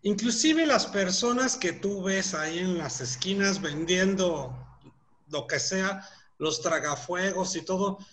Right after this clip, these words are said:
yo creo que muchos se han quedado pensando si eso sería negocio o no. Y les tengo noticias, si no fuera, no estarían. Entonces, lo mismo con las marcas. Así es que estos choros de que, "Ay, pobrecitas, no ganan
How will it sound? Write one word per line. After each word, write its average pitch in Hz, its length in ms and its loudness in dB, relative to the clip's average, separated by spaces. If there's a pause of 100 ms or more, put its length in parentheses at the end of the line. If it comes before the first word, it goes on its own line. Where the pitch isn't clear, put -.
(140)
yo 180 100 0
creo 247 180 0
que 233 100 2
muchos 226 400 4
se 214 80 4
han 208 160 0
quedado 202 460 2
pensando 185 1040 2
si 165 320 2
eso 185 240 2
sería 180 560 0
negocio 160 640 -4
o 156 200 -6
no. 185 320 -4 (340)
Y 160 80 -8
les 185 160 -2
tengo 226 220 2
noticias, 196 580 -2
si 170 120 -2
no 196 180 2
fuera, 202 400 0
no 185 140 0
estarían. 165 680 -4
Entonces, 226 320 0
lo 208 120 2
mismo 220 360 2
con 180 160 2
las 156 180 -2
marcas. 190 460 0 (240)
Así 185 180 -4
es 220 100 -4
que 240 80 -2
estos 220 300 0
choros 202 340 2
de 165 140 -2
que, 180 100 -4
"Ay, 180 160 -2
pobrecitas, 180 680 -2
no 180 140 0
ganan 180 380 0